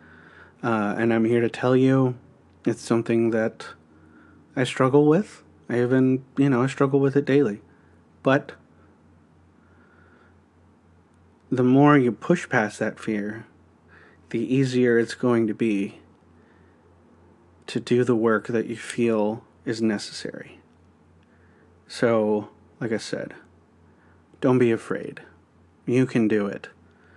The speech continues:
You are already making a huge decision to take this journey, and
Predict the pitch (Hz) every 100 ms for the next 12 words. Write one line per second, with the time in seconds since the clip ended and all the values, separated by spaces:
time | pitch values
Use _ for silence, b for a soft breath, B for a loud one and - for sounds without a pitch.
0 | b b b - 135 139 139 139 143 -
1 | 117 127 127 123 123 117 - _ _ _
2 | _ _ _ _ _ _ _ _ _ _
3 | _ _ _ _ _ 135 135 135 135 127
4 | 120 123 107 - 139 135 131 - 117 -
5 | 135 135 139 135 b b b b b b
6 | b b _ - 147 139 135 160 156 123
7 | - 117 110 107 107 _ _ - 131 131
8 | 131 131 131